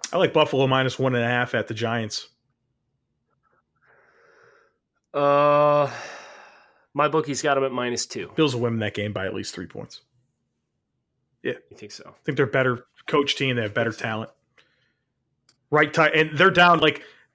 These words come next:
Speaker 1: uh, no, the Giants are, uh, three wide or more ninety percent of the time last week against Dallas. Guess who they don't have? Any of their frickin' receivers. Golden Tate's out.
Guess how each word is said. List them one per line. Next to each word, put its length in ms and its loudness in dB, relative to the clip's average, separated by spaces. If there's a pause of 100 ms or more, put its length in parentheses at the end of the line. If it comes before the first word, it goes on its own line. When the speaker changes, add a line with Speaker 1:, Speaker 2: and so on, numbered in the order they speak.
(100)
Speaker 1:
uh, 300 4
no, 240 2
the 200 -2
Giants 640 2
are, 520 4
uh, 220 2
three 320 0
wide 560 6
or 160 6
more 540 6
ninety 320 2
percent 300 0
of 100 0
the 40 -8
time 220 0
last 260 -2
week 120 -4
against 280 -6
Dallas. 360 -4 (500)
Guess 180 4
who 80 4
they 100 10
don't 220 4
have? 360 0
Any 200 4
of 40 6
their 80 6
frickin' 360 2
receivers. 540 -2
Golden 340 0
Tate's 300 -2
out. 280 4